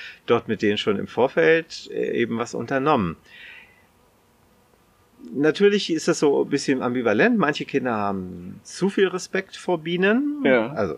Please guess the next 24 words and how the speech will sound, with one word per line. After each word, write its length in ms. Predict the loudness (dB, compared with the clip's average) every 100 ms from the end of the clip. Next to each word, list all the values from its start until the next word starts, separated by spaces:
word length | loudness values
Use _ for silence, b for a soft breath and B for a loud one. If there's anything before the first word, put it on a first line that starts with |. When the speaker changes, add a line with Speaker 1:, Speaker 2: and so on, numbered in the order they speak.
| -10
Speaker 1:
Stichwort 440 | -6 -4 -4 -6 -2
Angst, 500 | 0 0 -4 -20 _
ja. 240 | -2 0 0 B B B B -4
Andere 280 | 0 0 0
haben 140 | -2
das 220 | -2 -4
zum 160 | -6 -4
Glück 200 | -6 -2
nicht, 320 | 0 0 -4
weil 240 | -2 -2 -2
sie 100 | -4
noch 140 | -6
keine 240 | -2 -2 -2
negativen 420 | -2 -2 -4 -12
Erfahrungen 440 | -12 -10 -10 -10
gemacht 360 | -18 -18 -20 -18
haben. 200 | -18 -14
Und 360 | -14 -14 -18 -20 -18
da 120 | -14
kann 160 | -6 -2
man 100 | 0
aber 140 | 0
viel 180 | -2 -4
ausnutzen. 560 | -4 -6 -8 -12 -14